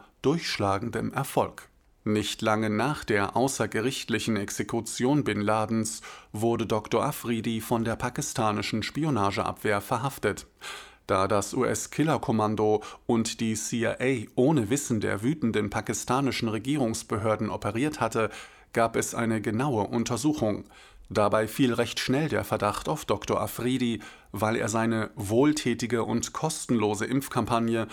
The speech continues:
von den armen Vierteln auf die Viertel der Reichen ausgedehnt hatte, was keinen Sinn ergab. Doktor Afridi gestand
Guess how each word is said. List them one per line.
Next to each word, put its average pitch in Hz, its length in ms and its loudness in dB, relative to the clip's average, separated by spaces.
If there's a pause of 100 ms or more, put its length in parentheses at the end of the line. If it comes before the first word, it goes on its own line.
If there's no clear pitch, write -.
(160)
von 113 260 0
den 113 200 2
armen 131 340 2
Vierteln 110 560 0
auf 143 160 -2
die 175 160 -2
Viertel 110 340 0
der 147 160 -2
Reichen 101 340 0
ausgedehnt 117 600 -2
hatte, 107 340 0 (280)
was 135 320 -2
keinen 113 360 0
Sinn 147 220 0
ergab. 101 420 0 (360)
Doktor 98 420 4
Afridi 135 360 -2
gestand 131 520 0